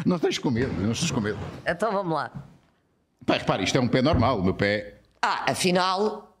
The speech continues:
Speaker 2: tens um pé pequenino.
Speaker 1: Tenho, o quarenta e um é pequenino, mas, mas o teu é minúsculo.
Speaker 2: Não é nada. Comparado com o teu até nem é assim tão
Speaker 1: Não,
Speaker 2: pequeno.
Speaker 1: mas o teu é um pé normal para, pé, para mulher.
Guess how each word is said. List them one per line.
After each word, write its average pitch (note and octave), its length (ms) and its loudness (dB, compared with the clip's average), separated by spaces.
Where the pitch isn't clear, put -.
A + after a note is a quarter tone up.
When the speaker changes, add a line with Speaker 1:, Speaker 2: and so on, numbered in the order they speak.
Speaker 2:
tens E3+ 200 0
um F#3 80 2
pé F#3+ 160 2
pequenino. A#3 520 2
Speaker 1:
Tenho, A#3+ 280 2
o - 40 0
quarenta A#2+ 280 2
e A#2 80 6
um - 20 6
é C3 60 4
pequenino, A#3 420 2
mas, G#2 280 2
mas G#2+ 240 2
o G#2+ 60 4
teu B2+ 240 2
é C#3+ 100 2
minúsculo. F3+ 500 2
Speaker 2:
Não D4+ 140 4
é A#3+ 60 0
nada. C3+ 520 2
Comparado G#3+ 420 2
com F#3+ 80 4
o - 20 -2
teu F3+ 160 4
até G3+ 220 2
nem B3+ 120 4
é C4 40 2
assim C4 200 2
tão C#4+ 120 2
Speaker 1:
Não, B3 60 2
Speaker 2:
pequeno. F#4 240 4
Speaker 1:
mas B2 140 0
o B2+ 60 2
teu C3+ 180 2
é C#3 60 2
um C#3+ 60 -2
pé D3 200 0
normal D3+ 420 0
para, E3 120 -2
pé, D#3+ 160 0
para D3+ 280 -6
mulher. F#3+ 340 2